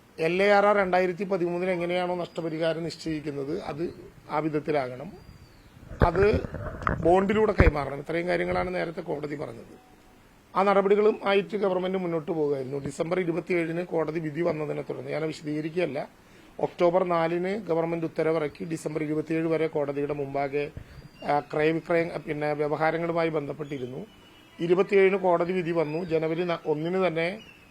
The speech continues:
അതുമായി ബന്ധപ്പെട്ട എല്ലാ നടപടിക്രമങ്ങളും ക്യാബിനറ്റ് അംഗീകരിച്ചു. രണ്ടാം തീയതി ഞാൻ തന്നെ പങ്കെടുത്തുകൊണ്ട് അവിടെ ചേർന്ന യോഗത്തെ തുടർന്ന് വിവിധങ്ങളായിട്ടുള്ള സർവേ നടപടികൾ ആരംഭിച്ചു. സ്വാഭാവികമായിട്ടും നേരത്തെ കോടതി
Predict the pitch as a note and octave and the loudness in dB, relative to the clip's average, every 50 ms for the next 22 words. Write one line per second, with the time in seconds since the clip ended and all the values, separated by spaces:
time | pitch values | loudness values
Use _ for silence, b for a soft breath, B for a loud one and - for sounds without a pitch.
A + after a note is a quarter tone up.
0 | - - - D#3 E3+ E3+ E3+ E3+ E3+ E3+ E3 D#3+ D#3+ D3+ E3+ C#3+ D#3+ D3+ D3 D#3 | -10 -4 -2 0 2 2 2 2 2 0 0 -2 -2 -4 -4 -4 -4 -2 0 0
1 | D#3+ D#3+ D#3 D3+ C#3+ C#3+ C#3+ D3+ D#3+ - E3+ D#3+ D3+ D3+ D3+ D3+ D#3 C#3+ - D3+ | 0 0 0 -2 -4 -4 -4 -4 -6 -4 -4 -4 -2 -2 -4 -4 -4 -4 -2 -4
2 | C#3 C3 C#3 C#3+ C3+ - D3 C3 B2+ B2+ B2+ B2+ B2 A#2+ - - D#3 F3+ A3 F4 | -4 -4 -6 -10 -8 -8 -8 -8 -8 -10 -12 -12 -14 -14 -14 -14 -14 -12 -12 -12
3 | - - - - - - - - - - _ - - D#3 E3 D#3+ E3 E3+ F3+ F3+ | -14 -14 -18 -18 -20 -20 -20 -20 -20 -20 _ -10 -2 0 0 0 4 4 2 2
4 | F3 F3+ F#3+ F#3+ G3+ G3+ F#3 F3 F3 F3 F3+ F3 F#3 F3 F3+ E3+ E3 D#3+ D#3+ D#3+ | 2 0 -2 -2 0 0 0 0 0 0 0 -2 -2 -2 -2 -2 -2 -4 -4 -4
5 | E3+ E3+ D#3+ D#3+ D#3+ D#3+ F3+ F3+ E3+ D#3 D#3 D#3+ D3+ F3+ E3 D#3 D#3+ E3 D#3+ D#3 | -4 -4 -4 -4 -2 -2 0 0 0 0 0 -2 -2 -2 -2 -2 0 0 0 2
6 | D3+ C#3+ C#3 C#3+ - E3 D3+ D#3+ D#3+ C#3+ C#3+ C#3 D3 D#3+ E3+ D#3+ D3 C#3+ D3 C#3+ | 0 0 0 -2 -2 -4 -2 -2 -2 -2 -2 -4 -4 -4 -4 -4 -6 -6 0 0
7 | D#3 D#3+ E3 E3 E3 E3 D3+ E3+ D3+ D3 - - D3 C3 C3 C#3+ D3+ D3+ D3+ C#3+ | 0 0 2 0 0 0 -2 -4 -8 -8 -6 -6 -6 -4 -2 -2 -2 -2 -2 -4
8 | C3+ C3+ C3+ C3+ C#3 C3 B2+ B2 B2 A2+ A#2 A#2 - - D3+ F#3 A3 F4 - B | -6 -4 -4 -4 -4 -4 -6 -8 -8 -10 -14 -16 -16 -14 -14 -14 -14 -16 -20 B
9 | B B B B B B B B B B - - - F3 F3 F#3 F3+ F3+ F#3 F#3 | B B B B B B B B B B -14 -2 0 2 4 4 4 4 4 2
10 | F#3+ F#3+ F#3+ F3+ D#3+ F#3+ F#3+ F#3+ F3+ F3+ F3 E3 - F#3 F#3 F#3+ F#3 F#3 F3 E3+ | 2 0 0 0 -2 -4 -2 0 0 0 -2 -2 -2 -2 -4 -2 -2 -2 -2 -2
11 | E3 E3 D#3+ E3 F3+ F3+ F#3+ G#3+ - | -2 -2 -2 -2 -4 -4 -4 -6 -10